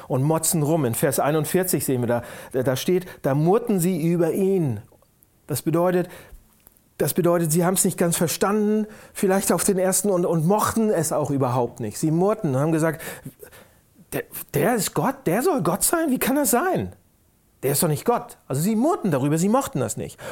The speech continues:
Und als Antwort auf dieses Murren sagt Jesus dann in Vers einundvierzig, zwei, Vers, und Vers zweiundvierzig sehen wir,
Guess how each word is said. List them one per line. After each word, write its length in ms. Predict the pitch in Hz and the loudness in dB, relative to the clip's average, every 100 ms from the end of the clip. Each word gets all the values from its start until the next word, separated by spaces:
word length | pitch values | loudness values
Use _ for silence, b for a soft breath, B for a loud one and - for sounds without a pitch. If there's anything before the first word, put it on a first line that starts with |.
| B - | B -4
Und 140 | 190 | -2
als 160 | 185 - | 0 0
Antwort 460 | 277 285 185 151 | 0 0 0 0
auf 120 | 139 | 0
dieses 300 | - 165 156 | -2 0 2
Murren 400 | 170 220 151 160 B B B B - | 2 2 2 0 B B B B -4
sagt 280 | 160 175 180 | 0 0 2
Jesus 240 | 208 180 | 0 0
dann 140 | 185 170 | 0 0
in 80 | |
Vers 200 | - 156 | -2 -2
einundvierzig, 680 | - 202 208 185 196 185 165 | -2 0 0 0 0 0 -4
zwei, 320 | - 160 156 | -2 -2 -2
Vers, 320 | 151 160 - - | -2 -2 -2 -2
und 240 | 170 156 | -2 -2
Vers 240 | - 139 | -2 -2
zweiundvierzig 580 | - 190 175 156 139 127 | 0 0 0 -2 -2 0
sehen 180 | 156 160 | 0 2
wir, 160 | 139 | 0